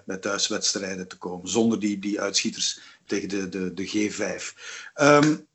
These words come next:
ja, vandaag. Ehm, corona, blijf in je kot.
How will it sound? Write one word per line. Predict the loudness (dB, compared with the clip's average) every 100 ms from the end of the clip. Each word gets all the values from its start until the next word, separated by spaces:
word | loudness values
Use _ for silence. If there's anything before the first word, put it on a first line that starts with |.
| _ _ _ _ -20 -20 -20 -20 _ -2
ja, | 6 6 6
vandaag. | 2 6 6 6 4 -4 -20 -20 -18
Ehm, | -14 -10 -8 -6 -8 -12 _ _ _
corona, | 6 8 8 6 6 2 0
blijf | 0 2 0 -4 _
in | -4 -4 -6
je | -4 -4
kot. | 2 2 2 -8 -14